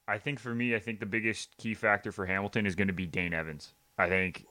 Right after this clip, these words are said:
if he can come in and be consistent, he doesn't have to do anything crazy, but if he plays, like, the simple game that he played against Toronto, not, he's not gonna go sixteen for sixteen. I'm, I'm not, like, <laughs> I'm not pretending that's gonna be a thing, but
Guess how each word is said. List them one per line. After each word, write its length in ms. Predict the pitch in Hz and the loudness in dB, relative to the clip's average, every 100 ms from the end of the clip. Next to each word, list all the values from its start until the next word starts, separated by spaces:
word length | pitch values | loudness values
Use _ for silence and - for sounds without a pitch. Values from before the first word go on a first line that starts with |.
| - | -2
if 200 | 113 101 | 2 4
he 100 | 117 | 2
can 160 | 113 131 | -2 2
come 220 | 143 127 | 4 6
in 140 | 117 | 4
and 120 | 113 101 | 4 0
be 140 | 107 | -2
consistent, 640 | - 101 - 113 107 92 | -2 -6 -4 -4 -4 -6
he 80 | 87 | -4
doesn't 160 | 151 202 | -2 -2
have 100 | 226 | -2
to 80 | 165 | -2
do 200 | 131 135 | -2 -4
anything 360 | 131 117 104 | -4 -6 -10
crazy, 520 | - - 107 101 78 78 | -10 -4 -2 -2 -8 -16
but 100 | - 95 | -10 -10
if 100 | - | -8
he 120 | 151 | -14
plays, 400 | - 135 127 117 | -6 -4 -2 -2
like, 160 | 107 101 | -4 -6
the 80 | |
simple 340 | 90 104 101 107 | -8 -8 -6 -4
game 200 | 98 101 | -4 -4
that 100 | 95 | -6
he 60 | |
played 240 | 90 95 95 | -6 -6 -4
against 260 | 95 92 | -6 -8
Toronto, 460 | - 90 90 104 110 _ _ _ _ _ _ _ _ _ _ _ _ | -8 -4 -2 -4 -8 _ _ _ _ _ _ _ _ _ _ _ _
not, 260 | 110 117 110 | -10 -10 -8
he's 120 | 98 | -4
not 100 | 110 | -2
gonna 120 | 101 | -2
go 100 | 95 | -2
sixteen 420 | 90 110 - - | -2 -4 -4 -6
for 100 | 87 | -6
sixteen. 420 | 87 90 - - - | -6 -6 -8 -10 -6
I'm, 180 | 82 85 | -6 -2
I'm 140 | 95 | 0
not, 280 | 98 98 90 - | 6 8 6 4
like, 300 | 98 82 - - - - | 0 0 -2 -16 -20 -14
<laughs> 300 | - 110 95 | -6 -2 2
I'm 80 | 127 | 6
not 200 | 127 - | 6 6
pretending 400 | 117 131 104 98 | 8 8 8 6
that's 180 | 98 | 2
gonna 160 | - 95 | 0 -4
be 140 | 85 | -2
a 60 | 90 | -6
thing, 280 | - 92 78 76 | -2 -4 -4 -8
but 200 | 98 85 | -6 -6